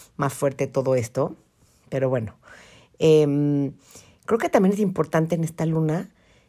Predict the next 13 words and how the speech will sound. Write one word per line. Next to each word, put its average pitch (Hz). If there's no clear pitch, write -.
pues, 156
ver 214
qué, 247
qué -
pasó 311
en 220
nuestra 226
vida, 160
eh, 165
en 175
el 165
portal 180
de, 147